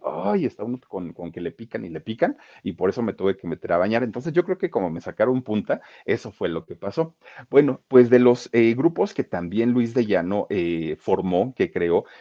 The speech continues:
están estos chicos del Boulevard, estos, eh, muchachos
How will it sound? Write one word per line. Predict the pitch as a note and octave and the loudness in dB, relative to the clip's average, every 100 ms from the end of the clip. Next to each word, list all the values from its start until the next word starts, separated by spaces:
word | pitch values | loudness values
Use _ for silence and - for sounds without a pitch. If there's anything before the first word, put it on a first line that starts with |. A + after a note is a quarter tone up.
| - | -12
están | G2 B2 B2+ | -4 0 0
estos | B2+ C3 | 0 -6
chicos | - G#2 - G#2 | -6 -8 -6 -2
del | G2+ | -2
Boulevard, | G2+ G#2 G#2 A#2 - | -2 -2 0 0 0
estos, | F#2 - A2 G#2+ - | -6 -4 -2 -4 -4
eh, | F#2+ F2 E2 | -4 -4 -4
muchachos | F#2+ F#2+ G#2+ - B2+ D#3+ | -6 -2 0 0 -6 -8